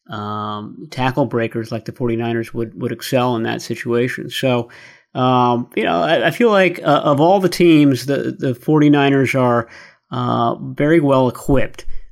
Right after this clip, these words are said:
Um, obviously, no team is, uh, is immune to getting a, a coronavirus outbreak. I'm not suggesting that, but, uh, w-, compared to the other thirty-one teams, uh, the forty-niners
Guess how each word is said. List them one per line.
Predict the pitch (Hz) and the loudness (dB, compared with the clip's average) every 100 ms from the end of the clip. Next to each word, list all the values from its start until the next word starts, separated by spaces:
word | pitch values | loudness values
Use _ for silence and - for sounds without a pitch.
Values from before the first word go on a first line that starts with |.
| _ | _
Um, | 117 113 110 110 107 113 - | -8 -6 -4 -4 -6 -10 -10
obviously, | 117 120 - | -6 -4 -4
no | 117 120 | -2 -2
team | 117 139 131 123 | 0 2 4 2
is, | 120 113 - - _ _ _ - | 0 -2 -8 -18 _ _ _ -10
uh, | 60 60 58 - | -8 -4 -6 -8
is | - 127 123 120 | -4 -2 0 -2
immune | - 127 131 143 147 143 127 | -2 2 4 6 6 6 2
to | - 131 127 127 - | 0 0 0 0 -4
getting | 135 131 127 | -2 0 0
a, | 127 123 | -2 -4
a | 127 | -6
coronavirus | 123 131 139 160 147 123 120 117 110 - | -6 -2 2 4 4 2 0 -2 -6 -4
outbreak. | 127 185 - 110 113 | -2 -2 -2 -4 -2
I'm | 123 | -2
not | 127 123 | -2 -4
suggesting | - - 120 - 120 | -6 -2 -2 -2 -4
that, | 113 127 117 113 | 0 0 0 -2
but, | 123 120 - - - _ - | -2 -2 -6 -20 -20 _ -10
uh, | 113 123 123 | -4 -2 -2
w-, | 131 143 127 | -4 -6 -4
compared | 127 - 156 143 | -6 0 2 2
to | |
the | 127 135 | 2 2
other | 147 | 2
thirty-one | 156 156 139 131 127 127 | 2 0 2 2 2 2
teams, | 120 - 165 131 120 117 | 2 2 4 4 0 -4
uh, | 67 - | -6 -6
the | - | -6
forty-niners | - - 269 226 208 208 175 | -6 -6 -4 0 4 4 2